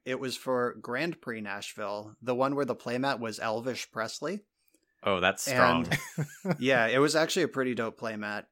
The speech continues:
Speaker 1: and I think I judged that event. And I remember going out to the judge dinner on Saturday night.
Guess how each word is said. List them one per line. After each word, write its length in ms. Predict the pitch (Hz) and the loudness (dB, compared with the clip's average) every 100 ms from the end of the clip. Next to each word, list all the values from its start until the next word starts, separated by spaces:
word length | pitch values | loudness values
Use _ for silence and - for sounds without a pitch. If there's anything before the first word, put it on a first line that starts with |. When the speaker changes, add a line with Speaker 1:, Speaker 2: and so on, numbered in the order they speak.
| - | -8
Speaker 1:
and 340 | 120 113 113 - | -4 -2 -4 -4
I 120 | 127 | -4
think 220 | 208 226 | -2 -2
I 100 | 185 | -4
judged 460 | 117 113 107 104 - | -4 -2 -2 -4 -4
that 180 | 104 | -4
event. 340 | 101 104 101 101 _ | -4 -6 -6 -8 _
And 160 | 123 123 | -4 0
I 40 | |
remember 500 | 127 139 143 156 120 | 0 -2 0 0 -2
going 420 | 104 117 143 175 | -4 -2 -2 0
out 200 | 135 143 | -2 -4
to 100 | - | -6
the 80 | 120 | -8
judge 380 | 110 110 107 - | -4 -4 -4 -6
dinner 400 | 101 92 98 - _ _ _ _ _ | -6 -6 -8 -10 _ _ _ _ _
on 220 | 120 117 | -4 -2
Saturday 460 | - 113 117 113 107 | -2 -2 0 -2 -4
night. 340 | 101 104 104 | -4 -6 -8